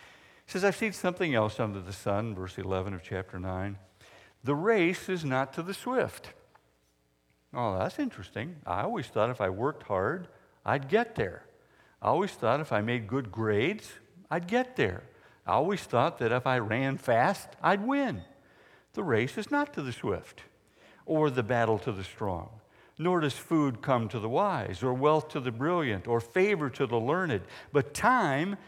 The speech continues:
and chance happen to them all." Isn't that true? I think it's true.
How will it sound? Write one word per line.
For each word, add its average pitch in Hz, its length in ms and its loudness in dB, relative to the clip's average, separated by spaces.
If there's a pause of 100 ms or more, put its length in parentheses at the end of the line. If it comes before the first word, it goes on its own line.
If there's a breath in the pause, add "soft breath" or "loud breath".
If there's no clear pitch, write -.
(120)
and 123 160 0
chance 214 640 0 (240 loud breath)
happen 214 540 2 (280 loud breath)
to 220 440 0 (200 loud breath)
them 247 160 6
all." 262 400 2
Isn't 135 260 4
that 202 240 4
true? 311 300 0 (1500)
I 113 180 -2
think 151 200 -4
it's - 180 -10
true. 135 360 -6